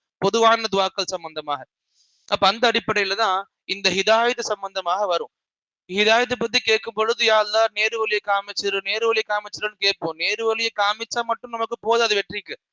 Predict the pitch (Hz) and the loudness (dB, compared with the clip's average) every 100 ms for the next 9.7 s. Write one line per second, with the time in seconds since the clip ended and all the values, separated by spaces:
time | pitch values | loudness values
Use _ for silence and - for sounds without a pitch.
0 | _ _ _ - 165 185 220 233 233 240 | _ _ _ -10 -2 0 2 0 0 0
1 | - 196 214 240 - 226 208 180 156 160 | 0 2 2 -2 -6 -4 -2 -2 -2 -2
2 | 214 196 196 208 233 233 233 240 240 226 | -4 -4 -2 -2 -2 0 0 0 0 -2
3 | 226 226 214 220 233 - 202 226 254 - | 0 0 0 2 0 2 0 2 0 -2
4 | 262 220 - 175 127 _ _ _ 170 - | 0 -2 -4 -12 -14 _ _ _ -4 0
5 | 226 226 233 262 247 - 233 208 202 202 | 0 2 2 2 0 0 0 0 2 2
6 | 180 175 202 196 _ 208 202 233 220 233 | 2 2 0 -2 _ 0 2 2 2 0
7 | 226 233 240 254 240 226 220 208 202 180 | 0 -2 -2 -2 -2 -4 -6 -6 -4 -4
8 | 180 185 170 156 143 202 _ _ _ _ | -6 -8 -8 -6 -4 -6 _ _ _ _
9 | 170 185 233 247 220 240 | 0 6 8 6 4 2